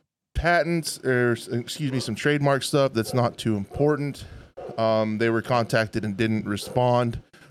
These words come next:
Um, I think when Jeff Grubb talked about it, I'm paraphrasing here and using my boomer brain to try to go back and remember what he said, but he said there was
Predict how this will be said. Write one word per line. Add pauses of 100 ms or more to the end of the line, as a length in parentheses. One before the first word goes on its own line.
(140)
Um, (180)
I
think (160)
when
Jeff
Grubb
talked
about
it,
I'm
paraphrasing
here
and
using
my
boomer
brain (360)
to
try
to
go
back
and
remember
what
he
said, (380)
but
he
said
there
was